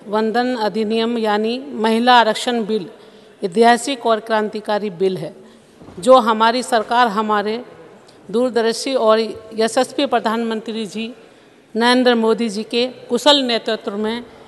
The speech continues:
ये आज पास होना है। हमारे देश के प्रधानमंत्री जी चौदह के बाद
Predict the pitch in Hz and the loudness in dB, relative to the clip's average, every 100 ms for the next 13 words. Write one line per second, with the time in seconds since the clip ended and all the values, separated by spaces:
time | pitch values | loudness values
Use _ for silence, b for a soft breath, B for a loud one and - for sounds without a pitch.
0 | B B - 214 240 - 220 208 202 - | B B -4 4 4 4 4 4 2 -6
1 | - 240 226 - 175 180 156 127 - - | 4 6 6 4 -6 -8 -8 -14 -20 -20
2 | - - - - - - - - - - | -20 -20 -20 -20 -20 -20 -20 -20 -20 -20
3 | - - 240 240 262 269 285 269 208 190 | -20 -6 0 4 6 8 6 2 -4 4
4 | 262 277 - 285 262 233 247 262 262 254 | 6 4 0 -2 0 0 2 0 -2 -4
5 | 269 254 233 262 269 - - - - - | -4 -4 -2 -4 -6 -12 -20 -20 -20 -20
6 | - - - - 269 269 285 285 285 226 | -20 -20 -20 2 6 6 4 2 0 4
7 | 240 226 | 4 4